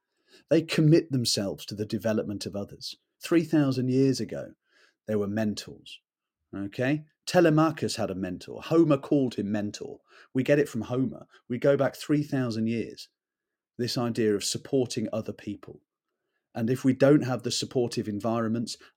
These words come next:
aligned to our ways of thinking in the initial teacher training sector, then what we have is a disconnect. So another thing that I want to pursue, not tonight, tonight's not the night, but I want to pursue how we can ensure that there's an alignment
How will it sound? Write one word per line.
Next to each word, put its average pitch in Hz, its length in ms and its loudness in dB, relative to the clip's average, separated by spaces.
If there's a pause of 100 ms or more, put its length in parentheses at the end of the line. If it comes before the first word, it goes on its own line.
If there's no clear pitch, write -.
aligned 135 640 2
to 127 180 2
our 120 140 0
ways 120 340 -2
of 110 120 -8
thinking 113 420 -4
in 107 100 -2
the 107 100 0
initial 107 300 -4
teacher 101 300 -8
training 101 380 -4
sector, - 500 -6 (500)
then 110 240 2
what 113 200 0
we 117 140 -4 (140)
have 104 360 -4 (240)
is 104 140 -6
a 107 60 -4
disconnect. - 760 -8 (300)
So 120 180 2
another 127 260 4
thing 107 260 -4
that 95 120 -6
I 104 60 0
want 104 220 -2
to - 60 -8
pursue, 92 560 -4
not 127 220 -2
tonight, 98 340 -4 (340)
tonight's 123 400 -2
not 120 140 -6
the 95 80 -12
night, 92 320 -10
but 92 80 -10
I 95 80 -4
want 113 260 -6
to 127 80 -10
pursue 110 520 -2 (420)
how 95 400 0 (380)
we 127 160 4
can 131 140 0
ensure 120 440 2
that 104 120 -6
there's 117 200 0
an 113 100 2
alignment 113 720 -2